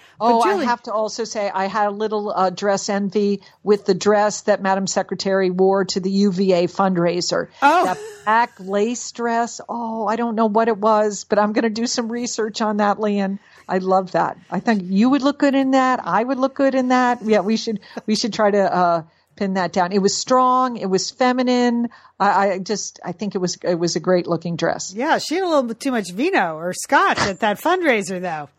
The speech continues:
Speaker 1: <laughs>
Speaker 2: Jeez.
Speaker 1: It's just, she's a little loosey-goosey when she got home. And the
Speaker 2: I
Speaker 1: kid
Speaker 2: know. I was like, "Are you drunk? What's
Speaker 1: Yeah,
Speaker 2: the matter?"
Speaker 1: and then kids called her on it. And yeah,
Speaker 2: Yeah.
Speaker 1: it's been a rough week. I hear ya. I hear you, Madam Secretary. It's been, <laughs> it's been a rough week.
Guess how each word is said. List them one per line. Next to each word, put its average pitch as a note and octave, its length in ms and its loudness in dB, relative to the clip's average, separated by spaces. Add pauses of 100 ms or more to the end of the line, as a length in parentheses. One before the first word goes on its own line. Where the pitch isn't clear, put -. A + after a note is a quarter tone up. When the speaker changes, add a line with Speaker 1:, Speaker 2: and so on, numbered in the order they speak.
(140)
Speaker 1:
<laughs> - 260 -20
Speaker 2:
Jeez. D#4 520 0
Speaker 1:
It's D4 260 -4
just, - 300 -4 (200)
she's E4+ 300 -4
a F4+ 60 -4
little E4 220 2
loosey-goosey D4+ 640 0
when A3 160 -4
she - 120 -10
got A#3 220 0
home. C#4 260 -4
And F#3+ 100 -10
the F#3 40 -10 (180)
Speaker 2:
I E4+ 140 2
Speaker 1:
kid F#4 120 2
Speaker 2:
know. C5 120 4
I D4 120 0
was D#4+ 180 -4
like, D4 160 -4 (460)
"Are A#4 60 -4 (120)
you D#4+ 60 -10
drunk? F#4 480 -2 (180)
What's D#4 120 2
Speaker 1:
Yeah, G#4 120 6
Speaker 2:
the D#4+ 60 2 (200)
matter?" G#4+ 40 2 (180)
Speaker 1:
and D4+ 80 -4
then D#4+ 160 -2
kids G4 240 0
called F4+ 320 2
her C#4+ 100 2
on F3+ 200 -4
it. C#3+ 180 -12
And A#3 340 -2
yeah, C4 320 0 (100)
Speaker 2:
Yeah. C4+ 120 0
Speaker 1:
it's C4 120 -4
been F4+ 140 0
a D4+ 60 2
rough D4+ 280 2
week. C4+ 340 -2
I B3 140 2
hear C#4 220 0
ya. F3 320 -4
I G3+ 80 -6
hear C#4 180 2
you, D#4 140 0
Madam F3+ 300 -4
Secretary. F#3 600 -8
It's E3+ 140 -10
been, C#4 140 2 (140)
<laughs> - 140 -20
it's C4 160 -14
been D4 140 -2
a C#4+ 40 0
rough C#4 260 0
week. C#4 340 0